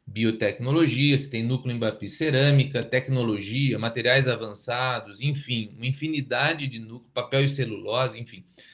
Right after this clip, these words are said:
uma infinidade de núcleos Embrapi. E, é, as empresas que desejam, que desejam, é, desenvolver projetos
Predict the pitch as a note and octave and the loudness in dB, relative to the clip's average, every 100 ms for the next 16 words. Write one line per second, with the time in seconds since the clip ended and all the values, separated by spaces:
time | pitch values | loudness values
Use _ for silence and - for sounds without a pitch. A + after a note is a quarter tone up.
0 | - - - B2 C#3 D#3 C#3+ C#3+ D#3 D#3 | -20 -20 -2 2 2 2 4 4 4 2
1 | C#3 - B2+ A#2+ A#2+ A#2+ A#2 D3 F#3+ - | 2 2 -2 -4 -2 -2 0 0 0 -4
2 | - _ _ _ - E3 G3+ A3 A3 C#3 | -16 _ _ _ -2 2 2 2 2 4
3 | C3+ C3+ B2+ A#2+ - C#3 C#3+ D#3 D3 D#3+ | 6 6 4 0 0 4 4 4 2 4
4 | G3+ F#3+ C3 B2 A2+ - - C#3 C#3 A2+ | 6 4 2 -2 -2 -6 -4 2 2 2
5 | A#2+ E3 F3+ D3 C#3+ C#3 - - - C3 | 0 2 2 0 -2 -4 -8 -20 -10 -4
6 | C3+ C3+ - C3 A2+ G2+ G2 F2+ - _ | 0 0 0 0 0 -2 -6 -10 -14 _
7 | _ _ - G#2 - A2 C#3 D#3+ E3+ E3 | _ _ -6 -4 -4 0 4 4 4 0
8 | D3 D3+ A#2+ A2+ G#2 - C3+ C3 A2+ A2+ | 0 0 0 0 -2 -2 2 2 2 2
9 | G#2 F2 - F#2 - - | 2 -2 -10 -14 -14 -18